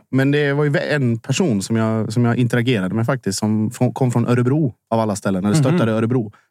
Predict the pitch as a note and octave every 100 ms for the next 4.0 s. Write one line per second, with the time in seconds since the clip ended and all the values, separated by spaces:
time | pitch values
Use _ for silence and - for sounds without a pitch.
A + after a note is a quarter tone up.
0 | - G#2+ G#2 G2+ F2+ G2 F#2+ C3+ - A#2+
1 | D3 C#3+ G#2+ F#2 - - - G#2+ - -
2 | A2+ A2+ A2+ A2+ G#2+ G2+ - - - _
3 | A2 G#2+ A2+ G2+ A2 G#2+ A2+ F2 - -